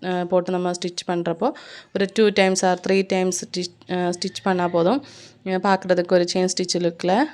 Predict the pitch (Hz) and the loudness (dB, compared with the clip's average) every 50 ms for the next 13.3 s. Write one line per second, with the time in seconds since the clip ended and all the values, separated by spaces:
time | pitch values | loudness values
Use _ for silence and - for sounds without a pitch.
0 | - - - 190 170 170 175 170 175 180 190 180 180 180 175 - 185 175 - - | -12 -12 -8 -6 -2 0 2 2 4 4 4 4 2 2 0 -4 -6 -6 -6 -4
1 | - 180 175 175 175 170 175 175 - 175 170 170 175 233 277 - - - - - | -2 0 0 0 0 0 -2 -2 -2 -2 -2 0 0 -2 -2 -6 -12 -18 -20 -20
2 | - - - - _ _ - 233 233 233 226 220 226 240 233 226 214 208 214 208 | -20 -20 -20 -20 _ _ -6 -2 2 2 2 2 2 2 2 2 0 0 0 0
3 | 208 208 - 269 254 254 247 240 208 196 208 202 - 208 196 - - - 208 196 | 0 0 0 2 4 4 4 4 2 0 0 0 0 -4 -2 -2 -2 -2 0 0
4 | 185 180 180 180 180 180 180 185 - 214 208 208 190 190 185 180 180 180 175 - | 2 2 2 4 4 2 0 0 0 -2 0 2 0 0 0 0 -2 -2 -2 -2
5 | 180 185 196 202 196 190 - 233 226 220 220 214 202 190 190 185 196 196 - 190 | 0 0 0 0 0 0 0 0 0 0 0 2 2 0 0 2 0 -4 -4 -6
6 | 190 - - - 180 180 175 175 - 214 233 226 226 - 190 185 190 202 196 185 | -8 -8 -4 -4 -2 -2 -2 -2 0 0 0 0 2 2 2 2 2 0 0 0
7 | 185 190 - 180 175 - - 196 190 185 190 180 175 185 175 175 175 175 165 165 | -2 -2 -2 -4 -2 0 0 0 2 0 -2 -2 -2 -2 -2 -2 0 0 0 0
8 | 165 170 175 202 226 - - - - - - - - _ - 202 190 185 180 185 | 0 -2 -4 -4 -6 -10 -16 -18 -18 -18 -18 -20 -20 _ -8 -4 -2 -2 0 2
9 | 196 202 196 190 190 190 196 196 196 - 208 208 208 202 - 170 165 165 180 170 | 4 4 6 6 4 4 0 -4 -4 -2 -4 -2 -2 0 -2 -2 -2 0 0 0
10 | 170 165 175 202 285 349 - - _ _ _ 185 175 170 175 - 180 175 170 170 | 2 2 2 2 2 0 -2 -6 _ _ _ -2 -2 0 0 0 0 0 0 -2
11 | 175 - 180 185 180 - - - - - - - - - - 185 180 175 175 185 | -2 -4 -6 -6 -6 -8 -14 -14 -20 -20 -20 -20 -20 -12 -6 -4 -4 -2 2 4
12 | 180 175 175 175 175 180 180 175 175 175 175 180 - - - 180 185 175 180 175 | 4 6 6 4 4 4 4 4 4 4 2 0 -4 -6 2 4 4 4 4 0
13 | 175 165 165 165 165 202 | -2 -2 -2 0 2 0